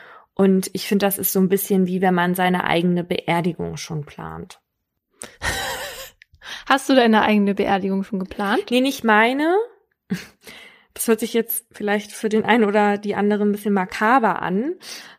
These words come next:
Speaker 1: Aber nach meiner ersten überraschenden Beerdigung, die ich planen musste, hab ich danach dafür gesorgt,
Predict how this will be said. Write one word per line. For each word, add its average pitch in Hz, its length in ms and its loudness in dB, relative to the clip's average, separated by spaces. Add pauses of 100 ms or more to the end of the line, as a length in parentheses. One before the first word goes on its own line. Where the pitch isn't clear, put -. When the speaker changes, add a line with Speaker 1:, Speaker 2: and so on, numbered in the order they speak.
(280)
Speaker 1:
Aber 202 500 4
nach 202 280 4
meiner 208 320 2
ersten 214 880 -2
überraschenden 214 800 0
Beerdigung, 240 720 0
die 226 140 -6
ich - 220 -10
planen 220 360 4
musste, 262 640 -2 (520)
hab 214 280 -2
ich - 220 -4
danach 190 520 4
dafür 226 340 -4
gesorgt, 202 560 2